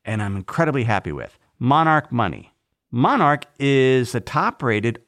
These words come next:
all-in-one personal finance app. It gives you a comprehensive view of all your accounts,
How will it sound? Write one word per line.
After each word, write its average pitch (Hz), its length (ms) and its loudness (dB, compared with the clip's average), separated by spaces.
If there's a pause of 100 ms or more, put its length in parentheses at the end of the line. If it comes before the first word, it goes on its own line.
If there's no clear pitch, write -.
all-in-one 123 600 2
personal 117 420 -2
finance 98 400 -4
app. 60 240 -8 (380)
It 127 60 0
gives 151 340 2
you 160 280 4 (100)
a 120 120 2
comprehensive 156 760 0
view 120 320 2
of 113 200 -4
all 110 160 4
your 127 140 2
accounts, - 560 -4